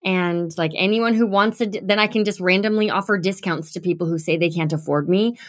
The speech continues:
We have to bring intentionality. We have to bring criteria. We have to bring success metrics into whatever financial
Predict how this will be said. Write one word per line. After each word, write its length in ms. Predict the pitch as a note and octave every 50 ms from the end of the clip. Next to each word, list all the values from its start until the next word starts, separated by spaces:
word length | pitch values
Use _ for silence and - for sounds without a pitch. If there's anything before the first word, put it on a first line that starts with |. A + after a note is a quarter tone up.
| - - _
We 100 | - G3+
have 180 | G3 A3+ A3 -
to 80 | A#3+ G#3+
bring 340 | F#3 F#3 G3+ G#3 G3+ G3
intentionality. 1200 | F3+ E3 E3 D#3+ E3 D#3+ D#3 D3+ D#3 D#3 D3+ D#3+ F3+ G3+ A3 A#3 B3+ A#3+ A#3 B3+ B3+ B3+ C4 B3+ - _ - - - _ _
We 100 | F#3 F3+
have 160 | F3+ F3 D#3+
to 80 | E3+ F3+
bring 460 | E3 E3 F3+ E3+ E3 E3 D#3+ D#3 - _
criteria. 1000 | - - - D#3+ D#3 D3 C3+ - - - B3+ C4 C4 C4 C4 B3+ B3+ B3+ B3 B3 -
We 160 | - F#3 F#3
have 260 | F#3 F#3 F#3 F3+ F3+ -
to 100 | F#3 E3+
bring 260 | E3+ F3+ E3+ E3 E3
success 560 | D#3+ - D#3+ D#3+ - - - F3+ F3+ - -
metrics 500 | G3+ G3+ G3+ - A3 A3 G#3+ - - - _ - - - _ _ _
into 600 | G3 G3+ G#3 G#3 G#3+ G#3+ - - G#3 G3+ F#3+ F#3
whatever 360 | F3+ D#3+ D3+ D#3 D#3 F3+ F#3+
financial 500 | F#3 G3 F#3 F3+ E3+ E3 E3 D#3+ E3